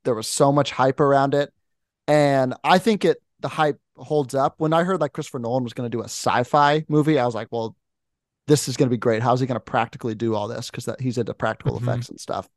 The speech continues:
Speaker 1: Um, but yeah, this movie's just gorgeous. I love the kind of,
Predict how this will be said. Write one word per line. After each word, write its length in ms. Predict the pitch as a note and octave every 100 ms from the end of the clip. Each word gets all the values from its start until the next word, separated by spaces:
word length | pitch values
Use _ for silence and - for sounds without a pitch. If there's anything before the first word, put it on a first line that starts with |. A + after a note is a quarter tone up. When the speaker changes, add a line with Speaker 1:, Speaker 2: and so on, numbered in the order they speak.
| _ - - - -
Speaker 1:
Um, 520 | D3+ D3+ C#3+ C3+ A#2+ - _ -
but 180 | F3+ D#3+
yeah, 300 | D#3 C#3 G#2
this 200 | E3 D#3+
movie's 300 | D#3+ E3 D3 C3
just 220 | B2 -
gorgeous. 720 | D3 D3 D3 D3+ D3 - - _ _ _
I 120 | C#3+ C#3
love 360 | C3 C#3 C#3
the 100 | C#3
kind 340 | - - C#3+ C#3
of, 240 | B2 A#2